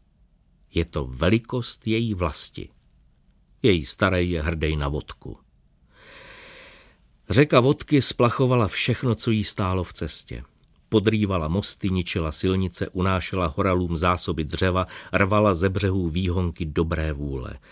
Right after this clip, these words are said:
Rozbíjela kamenné navigace, strhávala domy. V zátočinách usazovala sedimenty lhostejnosti.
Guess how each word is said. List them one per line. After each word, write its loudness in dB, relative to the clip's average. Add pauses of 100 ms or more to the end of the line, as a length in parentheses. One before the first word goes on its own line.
(480)
Rozbíjela 6
kamenné 4
navigace, 2
strhávala 0
domy. -4 (300)
V -6
zátočinách -2
usazovala -2
sedimenty -2
lhostejnosti. -8